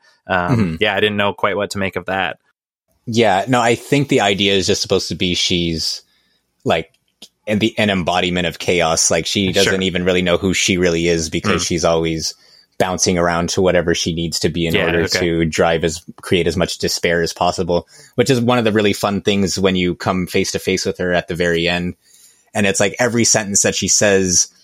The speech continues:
Speaker 2: she does, like, a completely different pose and her tone of voice is completely different.
Speaker 1: Yeah.
Speaker 2: And she's, like, constantly switching,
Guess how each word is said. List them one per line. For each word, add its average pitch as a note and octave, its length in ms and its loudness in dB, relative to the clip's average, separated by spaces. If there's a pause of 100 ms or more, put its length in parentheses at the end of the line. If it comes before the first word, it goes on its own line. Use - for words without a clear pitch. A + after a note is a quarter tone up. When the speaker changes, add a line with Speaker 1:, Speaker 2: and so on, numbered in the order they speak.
(120)
Speaker 2:
she - 180 0
does, G2 200 2
like, G2 120 2
a G2+ 40 -2
completely G2 380 -2
different F#2 300 -2
pose F#2 380 2
and F2+ 80 0
her G2 120 0
tone F#2+ 200 0
of E2 100 -2
voice F2 260 2
is F2+ 80 -4
completely F2 400 -2
different. E2 500 -2 (260)
Speaker 1:
Yeah. F#2+ 220 0
Speaker 2:
And G2+ 80 0
she's, G2+ 140 2
like, G2 140 0
constantly F#2 480 -2
switching, F2 720 -2